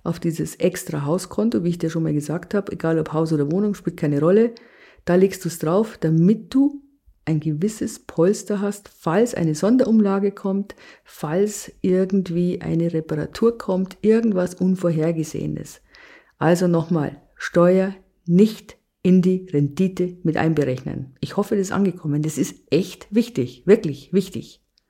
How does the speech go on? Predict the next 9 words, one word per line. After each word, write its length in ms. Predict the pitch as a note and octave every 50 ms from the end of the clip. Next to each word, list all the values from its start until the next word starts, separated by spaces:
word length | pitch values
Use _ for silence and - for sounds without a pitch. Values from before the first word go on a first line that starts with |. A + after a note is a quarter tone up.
| _ _ _ _ _ _ _ _ _ _ _ _ _ _ _ _ _ _ _ -
Ja, 140 | F#3 G#3+ A3
du 140 | - F3
kannst 280 | E3+ F3+ F3 E3+ E3+ -
dann 140 | E3+ D#3 D#3
verheiratet 500 | D3 C#3 F3 A3 B3 B3 A#3+ A#3+ A#3 A#3
sein 280 | - A3+ A3+ A#3 A3+
und 180 | - F#3 E3+ E3+
dann 100 | E3 E3+
ist, 320 | E3+ E3+ - - D#3+ -